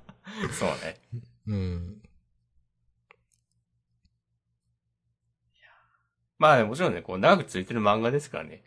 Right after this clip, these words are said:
Speaker 1: そういうタイミングも、
Speaker 2: うん。
Speaker 1: それあるでしょっていうね。
Speaker 2: うん。まあ、いい、いいと思い、別に悪いとは言わないですけどね。うん。話動かすためとかもわかるし、
Speaker 1: うん。
Speaker 2: まあ、一応必要性もあの、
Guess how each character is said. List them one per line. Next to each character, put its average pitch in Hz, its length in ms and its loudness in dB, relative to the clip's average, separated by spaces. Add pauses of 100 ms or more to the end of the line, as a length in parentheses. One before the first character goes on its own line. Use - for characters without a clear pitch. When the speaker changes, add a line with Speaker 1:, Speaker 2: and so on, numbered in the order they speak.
Speaker 1:
そ 127 260 4
う 120 60 6
い 127 80 4
う 131 80 0
タ 135 160 0
イ 131 80 6
ミ 110 140 2
ン 139 80 -4
グ 143 100 -2
も、 143 160 -2
Speaker 2:
う - 20 -6
ん。 - 40 -18 (1000)
Speaker 1:
そ - 120 -2
れ 101 80 8
あ 92 100 10
る 120 80 2
で 156 100 0
し - 100 -4
ょ 76 40 -10
っ - 40 -16
て - 160 -20
い 69 40 -16
う 67 40 -20
ね。 78 240 -18
Speaker 2:
う 143 60 -2
ん。 113 640 -2 (1400)
ま 135 260 -10
あ、 90 80 -12 (180)
い 151 100 -4
い、 143 60 -8 (180)
い 196 80 2
い 202 40 0
と - 120 -6
思 101 160 -2
い、 107 120 -4
別 139 220 -2
に 139 80 2
悪 135 220 2
い 185 40 -2
と - 100 -6
は 92 60 -2
言 90 80 -4
わ 92 80 -4
な 101 100 -6
い 107 40 -6
で 87 40 -8
す - 100 -14
け - 100 -12
ど 80 140 -12
ね。 101 200 -8 (240)
う 113 100 -8
ん。 95 300 -8
話 131 500 -4
動 98 140 -6
か 110 200 -4
す 95 260 -6
た - 180 -8
め 95 160 -6
と - 100 -14
か - 140 -8
も 90 200 -6
わ 87 60 -8
か - 220 -6
る 90 120 -4
し、 87 300 -10
Speaker 1:
う - 40 -10
ん。 143 40 -4
Speaker 2:
ま 143 40 -2
あ、 - 20 0
一 139 320 -6
応 - 20 -2
必 - 240 -2
要 165 140 4
性 151 200 -2
も 131 240 -2 (880)
あ 107 100 -2
の、 98 200 -4